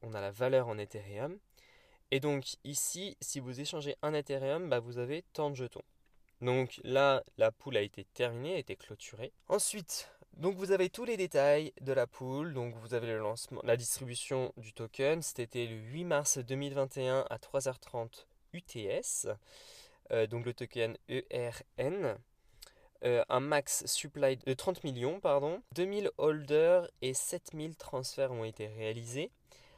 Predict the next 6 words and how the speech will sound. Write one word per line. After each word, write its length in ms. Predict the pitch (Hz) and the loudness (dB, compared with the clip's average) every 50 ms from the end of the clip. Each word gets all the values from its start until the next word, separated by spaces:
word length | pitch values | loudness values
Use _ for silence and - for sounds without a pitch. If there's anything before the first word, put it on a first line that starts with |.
| - - _ - | -20 -20 _ -4
Un 80 | 120 | -4
minimum 480 | 127 151 175 196 196 190 196 190 180 165 | -2 -2 -2 0 2 2 2 2 2 0
d'échange 560 | 160 156 151 - - 165 156 151 143 131 117 | -2 -2 -2 -2 -2 -2 -2 -2 -2 -4 -4
de 80 | 113 110 | -6 -8
quarante-six 720 | - - - 196 185 190 180 170 - - - 156 147 156 | -8 -4 -2 0 0 0 -2 -2 -4 -6 -8 -8 -10 -10
Ethereum. 640 | 139 - - 135 127 120 113 107 104 101 110 - | -10 -8 -10 -10 -10 -10 -10 -10 -10 -10 -10 -10